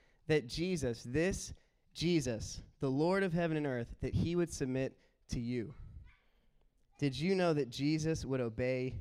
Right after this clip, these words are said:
you? The one who we would look upon and immediately freeze, fall to our knees and exalt, or run away in fear. The one who we would immediately acknowledge is so much more worthy and powerful and holy and important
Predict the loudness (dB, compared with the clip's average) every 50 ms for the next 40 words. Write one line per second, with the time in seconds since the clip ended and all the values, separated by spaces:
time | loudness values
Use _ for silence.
0 | -10 -10 -8 -4 -4 -4 -4 -6 -10 -12 -14 -14 -16 -18 -20 -20 _ _ _ _
1 | _ _ _ _ _ _ _ _ _ _ _ -2 0 2 4 4 4 6 6 6
2 | 6 6 4 4 8 8 8 8 8 6 4 2 -2 2 2 4 4 4 2 2
3 | 2 0 2 2 4 6 6 4 4 2 0 0 0 0 -2 -2 2 2 4 4
4 | 4 4 4 2 0 0 2 2 2 2 2 2 2 4 4 4 4 4 2 2
5 | 2 2 2 2 0 0 -2 -4 -4 -4 -2 2 4 4 6 4 2 0 -4 -12
6 | -14 _ -20 -20 _ _ _ -10 -4 -2 0 4 4 6 6 6 6 6 6 4
7 | 4 2 2 4 4 6 6 6 6 6 4 4 2 -2 -6 -10 -20 -20 -20 _
8 | _ _ _ _ _ _ _ _ _ _ _ _ _ _ _ _ _ -12 -4 0
9 | 2 4 4 6 6 6 6 6 6 6 6 4 2 2 4 4 4 4 2 0
10 | 0 2 4 4 4 4 4 2 2 4 4 4 4 2 2 0 -2 -2 0 2
11 | 2 4 4 4 2 0 0 -2 -2 -2 0 2 4 6 6 6 6 4 2 0
12 | 0 0 0 -2 -2 -2 0 2 4 4 4 4 2 2 2 4 4 4 2 0
13 | 0 2 2 4 4 4 2 2 0 0 -2 -2 -2 0 2 4 4 4 2 -2
14 | -6